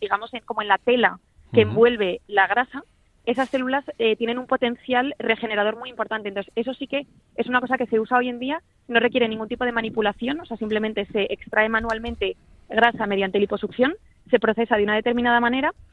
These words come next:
Speaker 1: y se inyecta, pues hay gente que se lo inyecta en la cara, hay gente que lo inyecta en las mamas, en otras partes del cuerpo se llama lipofilling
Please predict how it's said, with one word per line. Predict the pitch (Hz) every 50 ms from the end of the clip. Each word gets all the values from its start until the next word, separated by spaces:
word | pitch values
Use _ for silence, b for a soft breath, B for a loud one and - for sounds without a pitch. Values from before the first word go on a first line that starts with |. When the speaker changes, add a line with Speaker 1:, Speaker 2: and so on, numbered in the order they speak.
| - -
Speaker 1:
y | - 277 262
se | - 254 220
inyecta, | 220 220 196 233 233 - - 269 269
pues | - 240 214
hay | 214 208
gente | - 214 208 202
que | 208
se | - 220
lo | 202
inyecta | 196 196 185 - 196
en | 185 190
la | 190 190
cara, | - 247 247 240 233 233
hay | 233 -
gente | 226 208 -
que | -
lo | 208 202
inyecta | 202 190 196 202
en | 196 190
las | 190 -
mamas, | 226 240 247 254 240 226 220 220 226 - _ _ _ - - -
en | 226 220
otras | 220 226 -
partes | - 247 233 - 240 247
del | 247 233
cuerpo | - 262 254 - 269
se | -
llama | 202 202 208
lipofilling | 214 208 196 - 196 - - 247 240 262 302 349